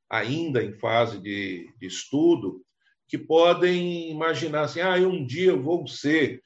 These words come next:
Olha, um dia você vai ser, mas você pode começar a ser hoje. Eu já contei algumas vezes, eu tive o privilégio de, quando nós mudamos pra Brasília,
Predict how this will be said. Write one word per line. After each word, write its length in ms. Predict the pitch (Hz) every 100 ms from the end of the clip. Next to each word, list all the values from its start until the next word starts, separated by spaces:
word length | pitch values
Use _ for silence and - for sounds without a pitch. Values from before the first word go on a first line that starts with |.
| _ _
Olha, 380 | 156 165 123 -
um 220 | 143 131
dia 300 | 123 170 196
você 340 | 170 143 - 160
vai 180 | 165
ser, 260 | 139 - 156
mas 160 | 156 156
você 220 | 151 165
pode 280 | 170 170 -
começar 360 | 156 135 156
a 40 | 147
ser 360 | 131 175 180 -
hoje. 580 | 147 170 190 139 - - _ _ _ _ _ _ _ _ _ _ _ _ _ _ -
Eu 80 | 98
já 440 | 147 165 151 131
contei 500 | 151 131 123 147 147
algumas 460 | 123 101 117 107 90
vezes, 600 | 101 143 160 113 - - _ _ _ _
eu 120 | -
tive 220 | - 131 135
o 100 | 135
privilégio 720 | 139 123 117 127 135 110 101
de, 640 | 101 101 98 92 92 90 _ _ _ _ _
quando 240 | 123 117 120
nós 220 | 117 113
mudamos 520 | 104 90 117 113 -
pra 180 | - 98
Brasília, 760 | 90 85 92 120 147 127 -